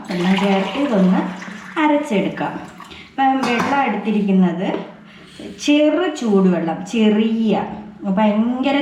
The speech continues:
ചൂടാവാനും പാടില്ല, തീരെ തണുത്ത വെള്ളം എടുക്കരുത്, പച്ചവെള്ളം എടുക്കരുത്, ചെറിയ ചൂടുവെള്ളം. അപ്പം അത് നമുക്ക് കുറച്ചങ്ങോട്ട്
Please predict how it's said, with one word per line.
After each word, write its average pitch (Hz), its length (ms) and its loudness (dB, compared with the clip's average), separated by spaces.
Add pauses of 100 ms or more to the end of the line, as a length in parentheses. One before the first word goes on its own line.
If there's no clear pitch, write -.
ചൂടാവാനും 180 640 2
പാടില്ല, 160 380 -2 (760)
തീരെ 202 360 2 (180)
തണുത്ത 202 360 0 (100)
വെള്ളം 165 320 0
എടുക്കരുത്, 165 500 -2 (200)
പച്ചവെള്ളം 202 580 0
എടുക്കരുത്, 185 420 -2 (160)
ചെറിയ 302 380 4 (140)
ചൂടുവെള്ളം. 165 440 -2
അപ്പം 247 220 -2
അത് 208 120 2 (140)
നമുക്ക് 175 320 -2 (520)
കുറച്ചങ്ങോട്ട് 180 1040 0